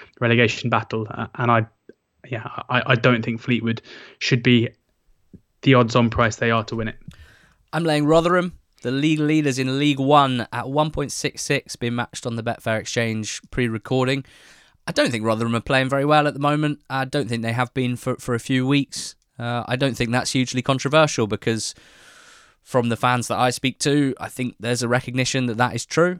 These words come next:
Speaker 2: Uh, certainly from some of the things Paul Warner said about his team's performances over the last few weeks, it seems to me that he believes it to be true. And the win against Lincoln in midweek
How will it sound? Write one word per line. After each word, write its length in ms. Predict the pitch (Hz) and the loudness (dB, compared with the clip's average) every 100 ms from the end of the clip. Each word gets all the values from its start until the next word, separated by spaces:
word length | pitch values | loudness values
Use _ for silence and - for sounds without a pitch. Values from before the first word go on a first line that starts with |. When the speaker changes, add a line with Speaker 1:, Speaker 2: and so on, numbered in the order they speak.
| _ | _
Speaker 2:
Uh, 140 | 113 101 | -12 -6
certainly 380 | 135 113 123 | -2 -2 -2
from 280 | 120 131 113 | -4 -4 -4
some 180 | - 131 | -2 0
of 40 | |
the 60 | 131 135 | 0 2
things 200 | 131 - | -2 0
Paul 260 | 135 127 | 0 2
Warner 280 | 127 147 160 | 4 4 2
said 360 | - 151 151 151 | 0 0 0 0
about 220 | 143 131 | 0 0
his 100 | - | -2
team's 260 | 156 151 | -2 -2
performances 520 | - - 160 147 143 147 | -6 -4 -4 -2 -4 -2
over 120 | 151 | -2
the 80 | 151 | 0
last 260 | 151 147 | 0 -2
few 140 | 139 139 | -4 -4
weeks, 400 | 170 - - - | -4 -6 -14 -12
it 140 | 98 | -10
seems 260 | - 131 123 | -4 -4 -4
to 60 | 131 | -2
me 140 | 123 | 0
that 200 | 113 98 | 0 -2
he 220 | 113 143 151 | 0 0 0
believes 460 | - 139 151 131 | -2 0 2 2
it 120 | 139 | -4
to 80 | - | -6
be 100 | 143 | -8
true. 380 | - 156 151 170 - - - - _ _ - | -4 0 2 0 -10 -20 -20 -20 _ _ -2
And 240 | 139 143 | -2 2
the 80 | 143 | 2
win 200 | 139 170 | 4 4
against 320 | 151 151 131 | 2 0 -2
Lincoln 560 | 139 160 151 139 131 135 - | -2 -2 -2 -2 -2 -6 -6
in 160 | 131 | -4
midweek 560 | 131 131 147 139 - | -4 0 0 0 -2